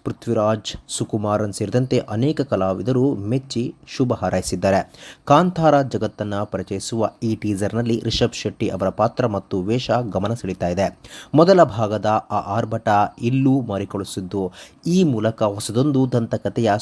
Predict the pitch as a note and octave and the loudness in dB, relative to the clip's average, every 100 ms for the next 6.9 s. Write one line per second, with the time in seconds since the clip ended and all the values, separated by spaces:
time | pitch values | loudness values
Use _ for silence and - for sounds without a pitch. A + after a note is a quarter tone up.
0 | - C#3 B2 - A2 A2+ G#2+ A2 A#2 B2 | -2 -6 -4 -2 0 0 0 -2 0 0
1 | G2 F#2+ F#2 F#2 F#2 F#2 - B2 C3 F#2+ | 0 -2 0 2 0 -4 -4 0 2 2
2 | F#2+ - B2+ - C3 - G2+ G2 F#2+ G2 | 0 0 -2 -2 -4 -6 -6 -4 -2 -4
3 | - B2+ - A#2+ G2 G2+ G#2 - - - | -2 -2 0 0 0 -4 -6 -8 -4 -2
4 | A#2 A#2+ D#3 - - - F3 F3+ C3+ A#2 | 0 2 2 -2 -12 0 2 4 2 0
5 | G#2+ G#2 - F#2+ - F#2+ G#2 C#3 A#2+ C3 | 0 -4 -4 -6 -6 -6 -2 0 0 -2
6 | - - C3+ C3 G#2 F2+ G2+ G2 - | -2 0 2 2 0 0 0 0 0